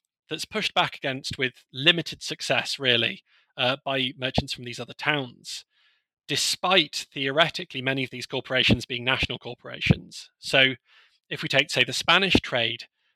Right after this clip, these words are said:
the Spanish company that was established was intended to oversee trade to Spain for merchants across all of England.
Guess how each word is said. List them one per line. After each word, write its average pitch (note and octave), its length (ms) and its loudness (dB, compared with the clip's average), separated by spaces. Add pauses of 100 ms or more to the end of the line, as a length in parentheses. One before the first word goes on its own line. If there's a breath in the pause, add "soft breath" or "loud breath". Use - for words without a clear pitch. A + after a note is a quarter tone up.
(140)
the B2+ 220 -2 (140)
Spanish F3+ 420 2
company B2+ 320 -4
that C3+ 80 -10
was C3+ 140 -12
established D#3+ 560 -2
was B2 120 -12
intended E3+ 640 -4
to C3 220 -2
oversee B2+ 520 -4
trade B2 420 0 (460 soft breath)
to C#3 160 -4
Spain A#2+ 300 4
for C3 140 -8
merchants B2+ 440 0
across - 260 -6
all F#3 160 2
of D#3+ 120 0
England. A#2+ 440 -6